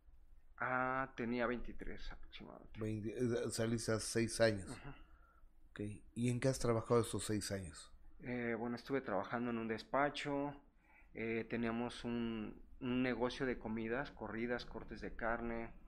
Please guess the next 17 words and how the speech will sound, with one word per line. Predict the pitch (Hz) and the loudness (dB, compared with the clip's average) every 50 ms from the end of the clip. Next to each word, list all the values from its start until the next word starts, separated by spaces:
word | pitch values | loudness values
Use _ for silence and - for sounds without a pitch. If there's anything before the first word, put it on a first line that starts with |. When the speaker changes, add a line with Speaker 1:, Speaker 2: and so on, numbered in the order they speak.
| - - - - - - - - - | -16 -16 -16 -18 -18 -20 -10 -4 -2
Speaker 1:
eh, | 117 117 113 | 0 2 2
me | 120 120 | 2 2
gusta | 113 123 123 - 131 123 | 2 0 -2 0 -2 0
hacer | - 127 113 117 | 0 0 -2 -2
yogur | 113 113 104 107 113 113 113 | -2 -2 -2 -2 -2 -2 -2
artesanal, | 107 - - 98 - - 104 95 107 107 104 117 117 113 - - - - - - - - - - - - - | -2 -4 -6 -10 -10 -8 -8 -4 -2 -2 -2 -2 -2 -4 -8 -12 -18 -20 -20 -20 -20 -20 -20 -20 -20 -16 -10
eh, | - 127 120 117 113 107 104 101 101 - - - | -6 -4 -4 -2 -2 -2 -4 -6 -8 -10 -4 0
y | 139 135 135 139 131 135 135 131 131 - - - - - - - - - | 0 2 2 2 2 2 0 0 -4 -8 -14 -16 -16 -16 -16 -14 -8 -4
pues | - 131 120 110 - | -2 -2 -2 -2 -6
cantando | - - 123 117 117 - 139 147 156 151 135 127 120 | -2 0 0 0 2 2 2 2 2 0 -2 -2 -4
en | 117 117 117 110 | -4 -4 -4 -4
algunos | 110 110 120 123 120 - | -4 -4 -4 -4 -4 -4
lugares. | 101 98 104 107 101 101 98 98 98 190 190 - - - - - - - - - - - - - - - - - - - - - - - - - | -4 -2 -2 -2 -2 -2 -4 -6 -8 -4 0 2 2 2 0 -2 -4 -6 -6 -6 -6 -8 -8 -10 -10 -10 -10 -12 -12 -12 -12 -12 -12 -10 -4 2
Speaker 2:
Yo, | 123 131 135 135 135 135 135 131 127 127 123 123 123 127 127 | 6 8 10 10 12 12 12 12 12 12 12 12 12 10 10
yo | 139 143 139 135 | 8 8 8 10
te | - | 10
agradezco | 127 123 123 123 123 123 117 - - - 123 117 113 113 110 104 104 101 101 101 104 | 10 12 12 12 12 10 8 4 2 4 8 8 10 10 10 8 6 6 4 2 0